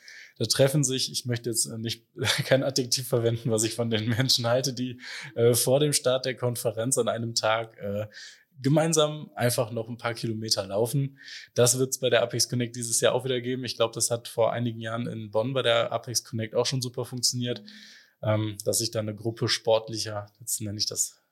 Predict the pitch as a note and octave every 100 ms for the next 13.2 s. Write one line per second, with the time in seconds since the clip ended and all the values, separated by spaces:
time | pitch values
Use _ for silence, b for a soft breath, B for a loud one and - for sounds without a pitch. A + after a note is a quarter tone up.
0 | _ _ _ A2 G#2+ G2+ G2+ G2+ G2+ G2
1 | G2+ G2 G#2 G2 G#2+ G#2 - F#2+ - -
2 | A#2 B2 A#2 B2 A2+ A2 B B B -
3 | A#2 A#2 A2+ G#2+ A2 G#2+ G#2+ G#2+ - -
4 | G#2 G2+ G2+ - A#2 G#2+ A2 G#2 A2+ G#2
5 | G#2+ G2 G#2+ G2+ G#2 F#2 G2+ G2 G#2 -
6 | - A2 - G#2+ G#2 B2 C3+ A#2+ A2 G#2+
7 | G#2 G#2 b b b b A2+ A2+ G2+ G#2
8 | G#2 A2 A2 A2 F#2+ G2+ G2+ G#2+ G#2+ -
9 | - A#2 A2 - A#2 - - G#2 G2+ G2+
10 | G2+ G2 - A2+ A#2+ G2+ - G#2+ A2 G#2+
11 | - A#2 A2+ G#2 G#2+ G#2+ G2+ G2+ G#2 G2+
12 | - b b b b b b - G#2+ G#2
13 | G2+